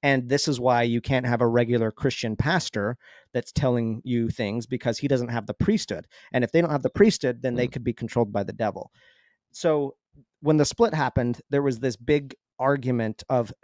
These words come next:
Speaker 1: who actually has the priesthood. You know what? It wasn't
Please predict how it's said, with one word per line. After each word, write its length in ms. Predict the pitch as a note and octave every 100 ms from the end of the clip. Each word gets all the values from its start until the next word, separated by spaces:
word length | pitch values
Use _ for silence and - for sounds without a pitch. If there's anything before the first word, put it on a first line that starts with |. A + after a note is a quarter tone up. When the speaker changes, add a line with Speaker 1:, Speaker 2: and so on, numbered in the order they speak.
| -
Speaker 1:
who 260 | F#3+ A3+ A#3
actually 420 | D#3 D3 - F3 D3+
has 240 | C3+ B2
the 80 | -
priesthood. 580 | - B3 - - - - _ _ _ _ _ _
You 120 | D3+
know 80 | F3+
what? 180 | G#3+ B3+
It 140 | G#3+
wasn't 300 | D#4 D#4+ D#3